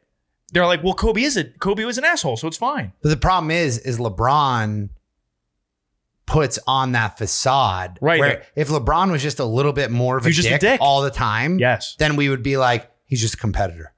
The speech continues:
Speaker 1: Right. It's better to
Speaker 2: And
Speaker 1: be
Speaker 2: everybody would love him a little bit.
Speaker 1: It's better to
Speaker 2: It's
Speaker 1: just
Speaker 2: better to
Speaker 1: be
Speaker 2: be
Speaker 1: a
Speaker 2: a
Speaker 1: dick.
Speaker 2: dick.
Speaker 1: If you're, if you just are a dick,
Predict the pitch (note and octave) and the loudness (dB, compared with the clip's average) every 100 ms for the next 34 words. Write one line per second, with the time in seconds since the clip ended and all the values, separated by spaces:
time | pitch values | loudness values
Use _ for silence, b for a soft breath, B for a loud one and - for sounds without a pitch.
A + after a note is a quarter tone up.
0 | - E3 F#3+ - C3+ A2 D#3 F3 E3+ E3 | -2 0 0 -2 -6 -2 2 2 2 2
1 | C#3+ F#3+ G3+ F3+ F3 D#3+ C3 E3 D#3 B2 | 2 0 0 0 0 0 0 0 2 0
2 | A2 C3 A#2 F#2 - B2+ C#3 C#3 C#3+ D3 | 0 0 -2 -4 -8 -2 0 2 0 -2
3 | A2 G2 C#3+ D#3 D3+ C#3 B2+ C3+ C3 A#2 | -2 0 2 4 2 2 2 2 2 0
4 | F#2 - B2 A2 C3 D3 D3+ A#2 C#3 D#3+ | -4 -12 -12 -8 -2 0 0 -2 -6 -6
5 | D#3+ F#3 - A#2+ D3+ E3+ D3+ F#3 C3+ | -4 -6 -4 0 2 2 0 0 0